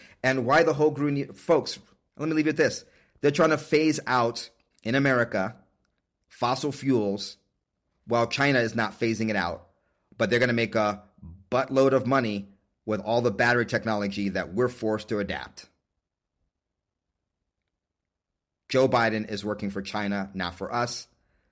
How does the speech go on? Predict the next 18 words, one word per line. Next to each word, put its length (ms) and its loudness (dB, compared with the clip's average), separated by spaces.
The 80 -4
intelligence 380 2
community 420 -2
is 160 -8
working 440 -4
for 360 -2
the 100 -6
globalists, 580 0
not 300 -4
for 200 -2
us, 380 -2
as 320 0
they 220 -2
undermine 540 -2
us 340 -6
through 180 0
the 100 2
media. 480 -2